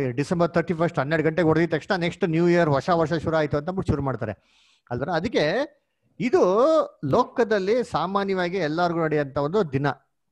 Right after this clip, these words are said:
ಆದ್ರೆ ಸತ್ಯವೇದದಲ್ಲಿ ನೋಡ್ಬೇಕಾದ್ರೆ ದಿನ ಅಂತ ಅಂದ್ಬಿಟ್ಟು ಯಾವಾಗ ಶುರು ಆಗ್ತಾರೆ ಅಂತಂದ್ರೆ ಸಾಯಂಕಾಲದಿಂದ, ಇವತ್ತಿನ ಸಾಯಂಕಾಲದಿಂದ ಮರುದಿನ ಸಾಯಂಕಾಲವರೆಗೂ ಏನ್ರಿ ಅದು ಒಂದು ದಿನದ ಲೆಕ್ಕ ಏನಾಗ್ತದೆ ಅಲ್ಲಿ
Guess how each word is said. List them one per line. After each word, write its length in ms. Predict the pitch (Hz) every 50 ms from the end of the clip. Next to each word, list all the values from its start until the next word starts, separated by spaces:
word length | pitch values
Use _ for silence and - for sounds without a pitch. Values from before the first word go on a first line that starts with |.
| _ - -
ಆದ್ರೆ 300 | 117 139 208 240 233 208
ಸತ್ಯವೇದದಲ್ಲಿ 720 | - 196 185 175 180 - 277 269 254 240 208 220 214 190
ನೋಡ್ಬೇಕಾದ್ರೆ 640 | 160 151 135 120 113 101 - 113 107 104 117 131 180 233 262 269 254 - _ _ _ - - - - - - - 131 113
ದಿನ 160 | 156 208 240 269 285 277
ಅಂತ 200 | 277 254 214 -
ಅಂದ್ಬಿಟ್ಟು 320 | 214 208 208 233 220 226
ಯಾವಾಗ 360 | 170 160 170 185 202 220 208 208
ಶುರು 260 | 190 - 208 190 196
ಆಗ್ತಾರೆ 300 | 190 175 - 196 175 165
ಅಂತಂದ್ರೆ 720 | 156 139 151 151 185 233 214 160 160 170 190 208 - _ _ _ _ _ _ _
ಸಾಯಂಕಾಲದಿಂದ, 920 | - - - 139 151 180 190 196 175 196 185 180 175 160 151 151 143 139 147 147 135 113 101 - - _ _ _ _ _ _ _ _ _ _ _ _ _ _ _ - 110
ಇವತ್ತಿನ 480 | 127 135 156 196 208 196 214 208 214 202
ಸಾಯಂಕಾಲದಿಂದ 640 | - 175 165 170 165 170 165 151 131 123 120 113 113 117 139 170 190 - - - - - -
ಮರುದಿನ 540 | 120 131 160 190 214 214 190 214 208 214 208
ಸಾಯಂಕಾಲವರೆಗೂ 960 | - - 170 180 170 185 180 170 160 156 147 139 127 127 - - - _ _ - 143
ಏನ್ರಿ 220 | - - 170 175
ಅದು 440 | 160 147 143 180 233 330 349 - - - - _ _ _ -
ಒಂದು 380 | - 139 190 220 220 269 262 208
ದಿನದ 220 | 233 220 233 220
ಲೆಕ್ಕ 200 | 202 202 180 -
ಏನಾಗ್ತದೆ 760 | 220 202 208 196 - - 185 151 135 110 101 - - _ _ _ _ _ - - 120
ಅಲ್ಲಿ 220 | 123 135 175